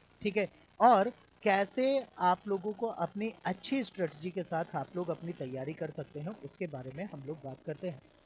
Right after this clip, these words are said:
तो जो beginners के लिए जो tips हैं, उन टिप्स की अगर हम बात करें तो सबसे पहला टिप्स है read carefully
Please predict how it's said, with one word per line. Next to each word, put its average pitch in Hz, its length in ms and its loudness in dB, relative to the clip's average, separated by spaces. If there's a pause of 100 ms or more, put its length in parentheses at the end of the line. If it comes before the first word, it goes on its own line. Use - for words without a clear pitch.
(320)
तो 330 140 0
जो 294 140 -2 (120)
beginners 214 480 0
के 226 140 0
लिए 202 400 0
जो 214 140 -4 (160)
tips - 340 -4
हैं, 151 220 -6 (480)
उन 247 140 2
टिप्स 262 300 -4
की 254 140 0
अगर 214 200 2
हम 208 160 -2
बात 165 220 2
करें 180 240 -2
तो 175 120 -6
सबसे - 380 0 (200)
पहला 196 360 2
टिप्स 196 360 -4
है 156 220 -2 (920)
read 233 460 0 (160)
carefully 220 680 0